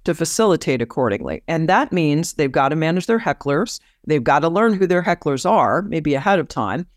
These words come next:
Um, they've also gotta recognize sometimes managers in the room that are higher that might be included. They want a grandstand.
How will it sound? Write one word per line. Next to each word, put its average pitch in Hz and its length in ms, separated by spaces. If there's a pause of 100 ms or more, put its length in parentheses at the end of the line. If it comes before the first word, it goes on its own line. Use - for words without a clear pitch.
(260)
Um, 156 400
they've 165 180
also 180 280
gotta 170 240
recognize 165 640
sometimes 156 560
managers 160 640
in 151 120
the 147 100
room 170 320
that 156 120
are 135 120
higher 156 480
that - 200
might 165 200
be 170 100
included. 165 500
They 139 120
want 131 200
a 156 40
grandstand. 147 840